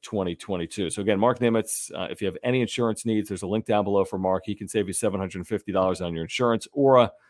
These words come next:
you can save thirty percent off your very first order by clicking that Take the Quiz button. And again, Omar Sanchez, mortgage needs, get in contact with our buddy Aura by taking a photo of that Q R code on the screen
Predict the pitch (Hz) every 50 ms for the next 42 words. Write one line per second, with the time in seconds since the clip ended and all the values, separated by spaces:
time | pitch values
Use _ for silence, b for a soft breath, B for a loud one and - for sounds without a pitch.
0 | b b b b b _ - 101 110 92 117 110 - - - 131 127 123 117 -
1 | 107 - 131 120 113 110 104 110 101 85 90 110 110 110 101 98 - - 101 95
2 | - - - 127 123 117 113 92 101 92 - - 120 113 - 110 95 92 - -
3 | 110 101 - - - - 135 127 104 92 120 117 113 110 113 107 - 95 98 92
4 | 101 90 - 104 117 120 120 113 101 - 113 107 101 - - 101 95 82 - -
5 | _ _ _ _ 113 110 120 135 139 120 139 120 110 123 147 151 143 127 117 -
6 | - - _ _ _ _ _ _ _ - 117 113 - 117 107 104 98 - 104 92
7 | 98 92 92 80 - 107 101 98 101 101 - 107 107 98 90 85 82 - - _
8 | _ _ _ _ _ _ _ - 101 95 - 117 107 98 98 92 - - 110 101
9 | 95 92 90 - 90 92 87 90 95 87 82 - - 110 101 95 92 87 - -
10 | 98 90 85 85 - - 90 85 85 - - - 98 98 92 87 87 82 82